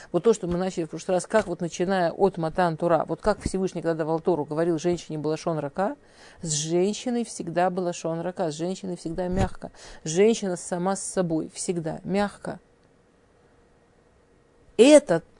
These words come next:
точно так же, как мужчина, он му-, будет успешным, только если он что-то там выигрывает и побеждает. Точно так же женщина никогда не будет успешной, если она в победах и выигрышах. Женщина иначе успешная.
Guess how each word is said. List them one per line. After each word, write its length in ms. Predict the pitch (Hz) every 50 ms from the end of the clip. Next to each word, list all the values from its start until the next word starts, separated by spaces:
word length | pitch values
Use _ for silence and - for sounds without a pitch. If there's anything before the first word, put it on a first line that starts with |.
| _ _ -
точно 400 | - 294 311 302 - - 202 190
так 180 | 180 214 214 202
же, 60 | 185
как 140 | 185 180 -
мужчина, 720 | 185 196 202 - - - - 214 208 180 160 160 - - - -
он 200 | 208 202 202 190
му-, 200 | 196 208 208 196
будет 360 | 165 170 220 226 202 185 -
успешным, 540 | 180 - - - 208 175 - - 156 156 156
только 260 | 190 190 170 - 170
если 200 | 160 - - 165
он 100 | 165 156
что-то 240 | - 185 175 160 147
там 200 | - 160 156 147
выигрывает 560 | 147 165 190 196 160 180 165 151 156 147 160
и 40 | 151
побеждает. 560 | - 151 143 147 139 147 165 185 226 285 - - - - - -
Точно 240 | - 226 233 - 196
так 160 | - 202 180
же 80 | - 175
женщина 320 | 170 220 226 214 - 214
никогда 260 | 202 196 - 190 196 196
не 120 | 202 202
будет 320 | 180 185 214 214 175 -
успешной, 480 | 160 147 - - 190 202 226 - 226 190
если 220 | 175 - - -
она 160 | 165 170 175 165
в 100 | - -
победах 480 | - 165 160 156 202 208 185 180 -
и 40 | 170
выигрышах. 520 | 151 165 175 165 143 135 131 - - - _ _ _ _ _ _ _ _ _ _ _ _ _ _ _ _ _ _ _ _ _ _ _ _ _ _ _ _ _ _ _ - _ _ _ _ _ _ _ _ -
Женщина 360 | 175 190 262 254 214 247 262 262 -
иначе 640 | 269 247 214 202 214 233 240 226 - - 190 170
успешная. 760 | 170 180 175 - - - 185 170 - - - 156 143 147 -